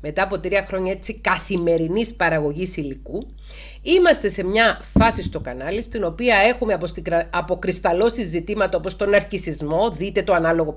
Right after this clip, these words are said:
playlist, όπως τη συνεξάρτηση, δείτε το ανάλογο playlist, όπως τις σχέσεις με διάγνωστους, δείτε το ανάλογο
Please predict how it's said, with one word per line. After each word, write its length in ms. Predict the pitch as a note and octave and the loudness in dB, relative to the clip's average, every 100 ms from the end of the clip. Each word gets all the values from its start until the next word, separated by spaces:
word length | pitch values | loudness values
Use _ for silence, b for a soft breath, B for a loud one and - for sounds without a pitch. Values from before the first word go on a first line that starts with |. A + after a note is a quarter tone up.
| - | -6
playlist, 520 | C#3+ D3 G#3 C#4 - B B B B | -4 -2 -2 -2 -4 B B B B
όπως 360 | B A3+ A#3+ C#4 | B 4 6 2
τη 100 | A#3+ | 0
συνεξάρτηση, 880 | - G3+ F3+ - F3+ F3 G#3 - A3 | -2 -2 -2 0 0 0 -6 -4 -2
δείτε 240 | B3 B3+ | 2 4
το 100 | F#3+ | 4
ανάλογο 360 | F3 F3+ E3 D#3 D#3 | 4 4 2 0 0
playlist, 760 | D3+ F#3 B3+ C#4+ E4 E4 - B B B B | 0 2 0 0 0 0 -4 B B B B
όπως 320 | B3+ C4 C4 | 4 4 4
τις 120 | A#3 | 2
σχέσεις 340 | - A3 B3 | 4 4 4
με 140 | A#3 G#3+ | 2 2
διάγνωστους, 560 | F3+ F3+ F#3+ G3+ A3 | 4 4 2 -2 -2
δείτε 180 | F3 D4 | -2 2
το 80 | B3 | 4
ανάλογο 380 | G#3 G3+ F#3 | 6 6 4